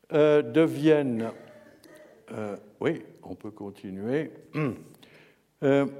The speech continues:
à Genève, euh,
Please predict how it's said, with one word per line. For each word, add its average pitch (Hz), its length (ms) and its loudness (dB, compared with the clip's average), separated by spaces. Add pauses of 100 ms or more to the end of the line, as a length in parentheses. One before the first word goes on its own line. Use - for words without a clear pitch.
(200)
à 135 120 2
Genève, 160 680 0 (880)
euh, 113 380 0